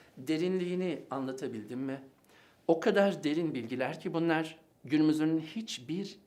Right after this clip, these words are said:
bilimiyle, hiçbir ana bilim dalıyla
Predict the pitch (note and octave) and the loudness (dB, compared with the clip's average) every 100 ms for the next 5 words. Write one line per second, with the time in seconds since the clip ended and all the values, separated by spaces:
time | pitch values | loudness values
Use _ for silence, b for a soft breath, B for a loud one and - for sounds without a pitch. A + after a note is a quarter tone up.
0 | - A#2 B2 B2 B2 C#3 A#2+ B2+ C#3 - | -20 -12 -10 -6 -6 -6 -4 -6 -6 -14
1 | _ _ _ B B B B - A#3+ A#3+ | _ _ _ B B B B -8 -6 -6
2 | D#3+ F3+ A#3+ A#3+ - _ _ _ _ _ | -6 -4 -4 -6 -18 _ _ _ _ _
3 | D#3 F#3+ G3+ A2 A#2 C3+ G3+ D3 G#2+ G2 | -2 -2 -4 -8 -10 -8 -6 -6 -6 -6
4 | G#2+ G#2+ C3+ | -8 -8 -8